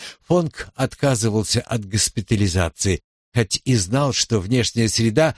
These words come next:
рано или поздно доконает его организм,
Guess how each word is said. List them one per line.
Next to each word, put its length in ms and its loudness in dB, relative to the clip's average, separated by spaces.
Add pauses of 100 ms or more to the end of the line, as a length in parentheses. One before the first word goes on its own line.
(140)
рано 400 0
или 300 0
поздно 460 0
доконает 760 0
его 340 0
организм, 640 -2